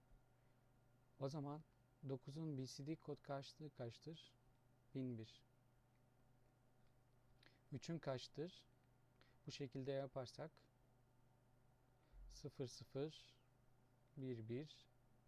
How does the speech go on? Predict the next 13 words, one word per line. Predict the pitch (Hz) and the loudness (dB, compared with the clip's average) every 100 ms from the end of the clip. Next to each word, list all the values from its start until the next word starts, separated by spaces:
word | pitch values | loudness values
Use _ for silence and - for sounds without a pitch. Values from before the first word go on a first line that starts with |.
| - - - - | -20 -20 -20 -6
Yedinin | 127 123 135 156 | 4 4 6 2
kaçtır? | 156 135 123 - 147 165 - - - - - - - - - - - - - - - - - - - - - - - - - - - - - - - - - - - - - | 2 0 -2 -2 -4 -4 -12 -16 -20 -20 -20 -20 -20 -20 -20 -20 -20 -20 -20 -20 -20 -20 -20 -20 -20 -20 -20 -20 -20 -20 -20 -20 -20 -20 -20 -20 -20 -20 -20 -20 -20 -20 -18
Sıfır | - - - 143 127 127 | -8 -8 0 2 2 2
bir | 120 117 | 0 2
bir | 120 113 135 - - - | 0 -2 -8 -16 -20 -8
birdir. | 139 127 120 135 156 - - - - - - - - - - - - - - - - - - - | -2 2 2 2 0 -4 -18 -20 -20 -20 -20 -20 -20 -20 -20 -20 -20 -20 -20 -20 -20 -20 -20 -8
Nokta. | 123 120 - - 120 151 - - - | -4 -4 -4 0 2 2 0 -16 2
<clears throat> | 160 123 107 - - - - | 6 6 2 -14 -20 -20 -18
Kesirli | - 123 127 127 | -4 0 0 -2
kısma | - 131 | -2 -2
geldim. | 123 120 123 175 151 | 2 0 0 -4 -6
İkinin | - 147 | 0 0
kaçtır? | 147 123 120 - | 2 -2 -2 -8